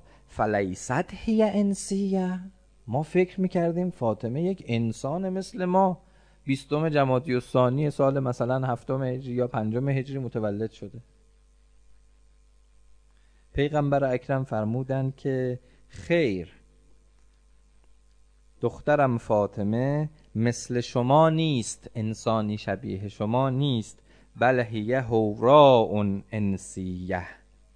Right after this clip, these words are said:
او یک حوریه انسان نماست. جنسش جنس شما نیست، جنسش جنس لطیفی است.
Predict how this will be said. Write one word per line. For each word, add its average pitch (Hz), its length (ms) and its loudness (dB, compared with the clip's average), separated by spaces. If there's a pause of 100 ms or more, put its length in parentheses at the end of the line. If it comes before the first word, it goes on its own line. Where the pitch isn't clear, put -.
(440)
او 131 300 -2
یک 131 300 -2 (160)
حوریه 104 1000 -2
انسان 92 800 0
نماست. 90 760 0 (600)
جنسش 135 1000 4 (500)
جنس 123 420 6
شما 101 480 2
نیست، 92 600 -6 (1000)
جنسش 139 760 8
جنس 107 400 -2
لطیفی 101 720 -4
است. - 340 -20